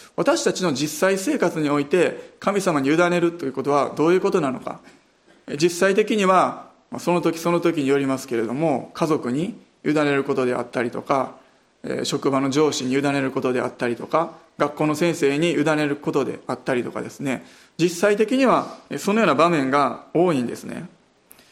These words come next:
で、そうなってくると、私たちは本当に委ねるっていうことは本当に時に難しくなってくるんです。なぜなら、自分の思いとか願いとか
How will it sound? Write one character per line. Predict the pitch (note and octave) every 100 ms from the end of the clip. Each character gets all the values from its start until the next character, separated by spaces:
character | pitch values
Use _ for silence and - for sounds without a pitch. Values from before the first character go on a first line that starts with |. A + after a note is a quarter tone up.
| _
で、 | F#3+
そ | F#3+ B3 C4
う |
な | A3+
っ | A3
て | G#3
く | G3+
る | F#3
と、 | G3+ F3+ C3 - - -
私 | D3 F3 E3+
た | C3+
ち | C#3+
は | D#3 C#3 A#2+ -
本 | D3
当 | D3+
に | C#3
委 |
ね | D#3+ E3 E3
る | D#3+
っ | D#3+
て | B2+
い |
う |
こ | C3
と | F3
は | C#3 A#2+ - - _
本 | - E3
当 | F3+
に |
時 | F3 C3 D#3
に | C3 A2+ -
難 | C3+ C#3 C#3
し | C3+
く | - A#2
な | B2
っ | A#2+
て | C#3+
く | C3+
る | A#2+
ん |
で | - B2
す。 | - _ _ _ _ _ _ -
な | D#3+
ぜ | F3+
な | D#3
ら、 | D#3 C3+ - - - -
自 | D3
分 | D#3 D#3+
の | D#3
思 | F3+ C#3
い |
と | B2
か | - D#3
願 | C3+ D#3 D3+ C3
い |
と | B2
か | B2 A#2+